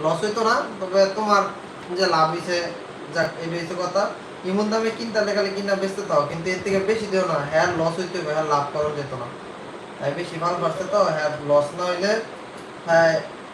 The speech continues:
সিদ্ধ হইতো না, আর লস হইলে সিদ্ধ হয়ে যাবো না। লস হইব, এই,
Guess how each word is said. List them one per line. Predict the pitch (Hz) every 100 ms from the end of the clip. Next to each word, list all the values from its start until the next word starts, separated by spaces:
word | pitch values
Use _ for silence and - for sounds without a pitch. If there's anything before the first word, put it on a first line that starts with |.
| - - -
সিদ্ধ | 220 185
হইতো | 170 160 135
না, | 135 - - - - - - - - - - - - - - - - - - -
আর | 139 151
লস | 147 -
হইলে | 175 180 180 175 156 -
সিদ্ধ | 190 160
হয়ে | 147 139
যাবো | 131 127
না। | - - - - - - - - - -
লস | 294 -
হইব, | 285 226
এই, | 190